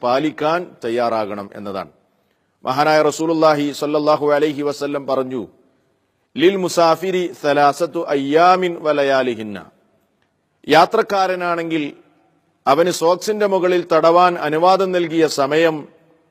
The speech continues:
സലാസത്തു അയ്യാമിൻ വലയാലിഹിന്ന, മൂന്ന് രാവുകളും അതിന്റെ പകലുകളുമാണ്,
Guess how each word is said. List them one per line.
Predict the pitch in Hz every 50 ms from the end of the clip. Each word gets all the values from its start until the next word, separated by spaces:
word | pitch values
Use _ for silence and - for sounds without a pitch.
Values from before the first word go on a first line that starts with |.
| _ _ _ _ _ _ _ _ _ _ _ _ _ _ _ -
സലാസത്തു | 143 147 151 156 160 160 156 190 190 185 - 180 175 -
അയ്യാമിൻ | 165 160 156 147 147 156 170 190 196 202 190 190 185 180 165
വലയാലിഹിന്ന, | 165 165 156 156 151 151 147 143 147 131 127 123 117 110 98 87 - _ _ _ _ _ _ _ _ _ _ _ _
മൂന്ന് | - 127 139 151 170 175 175 175 170 170 156 143
രാവുകളും | 143 147 151 165 175 185 180 175 175 170 165 160 165
അതിന്റെ | 151 143 151 147 143
പകലുകളുമാണ്, | - 139 135 127 135 131 131 123 123 117 110 104 90 82